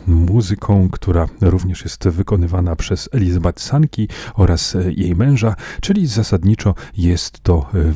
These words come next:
kino wybitnie autorskie. No i myślę, że warto przyjrzeć się tej wizji. Wszystkich zainteresowanych zapraszamy.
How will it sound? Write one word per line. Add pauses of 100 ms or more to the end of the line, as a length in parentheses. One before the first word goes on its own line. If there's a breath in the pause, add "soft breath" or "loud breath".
(120)
kino
wybitnie
autorskie. (300 loud breath)
No
i
myślę,
że
warto
przyjrzeć
się
tej
wizji. (260 loud breath)
Wszystkich
zainteresowanych
zapraszamy.